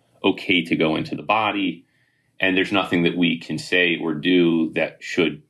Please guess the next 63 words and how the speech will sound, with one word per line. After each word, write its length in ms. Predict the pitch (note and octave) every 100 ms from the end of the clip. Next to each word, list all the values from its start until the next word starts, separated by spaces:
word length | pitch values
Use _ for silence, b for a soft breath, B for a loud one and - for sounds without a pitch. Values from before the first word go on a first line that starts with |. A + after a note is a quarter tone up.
| _
change 560 | - - E2+ D#2+ D#2+ D2
how 200 | D2+ D2+
these 240 | D#2 D2+
things 360 | - D2 D2 C#2
are, 400 | D#2 D#2 D#2 -
are 300 | D#2+ - - _
sold. 500 | - E3 C3 - - _ b b b b b b
But 100 | B2+
ultimately, 840 | C#3+ D3 D3+ C3 G#2 G2+ F#2 E2+ _
the 420 | - F#2 F#2+ F2+ F2
energy 300 | A2 F#2 F2+
drink 220 | F2 E2+
companies 680 | - A#2+ A#2 F#2+ F2+ E2+ E2
had 180 | D#2+
come 280 | - G2 F2+
to 480 | F2 - F2 E2 - b b b b b b -
an 60 |
agreement 480 | A#2 A2 A#2+ B2 G#2+
to 100 | -
kind 220 | - G2+
of 60 | F#2+
have 260 | F#2+ F2 D#2
this, 320 | E2+ - -
this 220 | E2+ D#2
go 160 | - E2+
away, 380 | E2 G2+ G2
which 200 | F2+ E2
is 160 | F2+ E2
that 140 | E2+
they 80 | -
just 240 | - E2 -
put 180 | E2+
more 140 | E2+ E2
explicit 440 | - - - -
messaging 480 | G#2+ A2+ - F#2+ F#2
on 100 | F2
the 60 | E2
cans 420 | E2+ E2+ D#2+ -
to 80 | D#2
say 220 | - D#2
pregnant 380 | - E2 D2+ D2+
women 220 | D2+ D2+
shouldn't 380 | - - - -
drink 320 | C#3 C3+ A#2+
these, 280 | A2 F#2 E2
you 60 |
shouldn't 320 | D#2+ E2 D#2+ D2+
drink 240 | D#2+ -
more 180 | E2 D2
than 200 | D2 C#2+
one 160 | D#2
a 80 | D2
day, 360 | - C3 A#2+ A2
and 140 | F2+
here's 240 | F2+ F2 E2+
the 80 |
amount 160 | E2 D2
of 80 | C#2+
caffeine 540 | - D2+ - - -
that's 160 | - -
in 240 | D2+ - -
the 60 |
can. 380 | - - B2 F#2